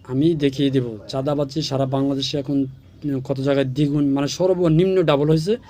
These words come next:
এর উপরে দুই গুণ, তিন গুণ তো আছেই। এগুলো কি কেউ দেখছে না? সবাই দেখছে। আর এদের এইগুলোর কারণেই বিএনপির, উম, আহ, ভালোবাসা এখন তলানিতে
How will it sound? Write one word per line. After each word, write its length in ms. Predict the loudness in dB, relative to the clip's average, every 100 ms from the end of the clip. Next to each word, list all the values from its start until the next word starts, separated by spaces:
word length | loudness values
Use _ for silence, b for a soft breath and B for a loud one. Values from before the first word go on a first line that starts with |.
| B B -14 -8 0
এর 200 | 4 4
উপরে 160 | 2
দুই 240 | 2 2 2
গুণ, 200 | 2 2
তিন 240 | 2 2
গুণ 160 | 0 0
তো 120 | 2
আছেই। 440 | 0 0 0 -2 -4 B B B B
এগুলো 280 | -4 -2 -2
কি 120 | -2
কেউ 160 | 0 0
দেখছে 300 | 4 2 2
না? 120 | 0
সবাই 380 | 0 0 2 2
দেখছে। 380 | 0 -4 -8 -20 -20 B B B B B
আর 140 | -6
এদের 400 | -2 2 4 2
এইগুলোর 640 | 4 4 4 2 2 2 2 0
কারণেই 480 | 2 4 4 4 2 0
বিএনপির, 760 | 2 2 0 0 2 2 0 -6 B B B -6
উম, 80 | -2
আহ, 580 | -2 -2 -4 -4 -4 -8 -14 -20 -20 -20 -20 -20 -20 -20 -12
ভালোবাসা 600 | -2 0 2 0 -2 0
এখন 320 | 0 0 -2
তলানিতে 800 | 0 2 4 2 2 2 2 0